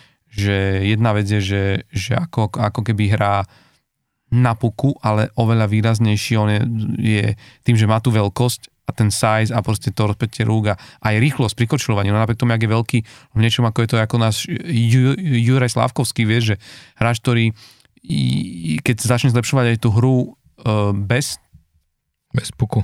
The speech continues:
Speaker 1: bez puku, tak je to, tak je to obrovské, ako keby pri takýchto hráčoch to, to sledovať, lebo, e, to sú hráči, ktorí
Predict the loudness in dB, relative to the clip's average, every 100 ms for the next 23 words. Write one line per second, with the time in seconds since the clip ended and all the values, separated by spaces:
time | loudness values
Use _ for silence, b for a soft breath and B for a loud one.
0 | -2 -2 -2 -2 -6 0 -2 -2 b b
1 | b b b b _ _ _ -4 0 0
2 | 0 0 2 2 2 -2 -6 _ _ _
3 | _ _ _ _ _ _ 0 2 2 2
4 | 2 0 -2 -2 0 2 0 -2 -4 -2
5 | 0 2 2 -2 B _ -2 0 0 2
6 | 2 2 0 0 0 0 -2 0 0 0
7 | 0 2 0 0 -2 -4 B B B _
8 | -2 0 0 2 2 0 -2 -2 0 2
9 | 2 2 2